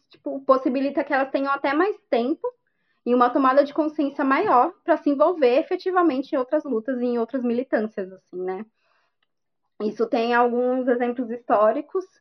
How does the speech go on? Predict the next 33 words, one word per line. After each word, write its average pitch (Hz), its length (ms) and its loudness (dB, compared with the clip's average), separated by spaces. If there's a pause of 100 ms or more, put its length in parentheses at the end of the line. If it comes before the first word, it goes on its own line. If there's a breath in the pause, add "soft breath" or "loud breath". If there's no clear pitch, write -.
(140)
Teve 247 220 0
até 285 200 -2
uma, 302 720 0 (720)
é, 240 160 6
eu 233 40 6
não 269 100 0
vou 320 100 4
chamar 302 240 0
de 240 100 -12
comuna, 302 360 2
mas 339 260 2
foi 349 120 2
um 330 100 4
agrupamento 294 760 0
que 269 120 -4
rolou 233 260 4
em 240 160 -2
Paris, 262 500 0
assim, 240 480 -2 (160)
de 214 140 2
anarquistas, 240 800 0
né? 240 300 -2
E 302 340 0 (160)
que 370 260 2
acabou 330 380 4
se 277 80 -4
tornando 294 380 2
uma 269 140 0
comuna 262 380 0
vegana, 240 500 0 (1200)
porque 381 280 4
eles 311 240 8
perceberam 302 800 4